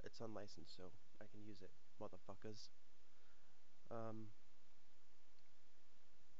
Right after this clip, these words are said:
I just got stoned and I was inspired to sit here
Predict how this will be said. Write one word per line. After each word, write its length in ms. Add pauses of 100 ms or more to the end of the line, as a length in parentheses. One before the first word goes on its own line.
(1300)
I 100
just 160
got 200
stoned 520 (200)
and 480 (3250)
I 160
was 140
inspired 480
to 80
sit 320
here 240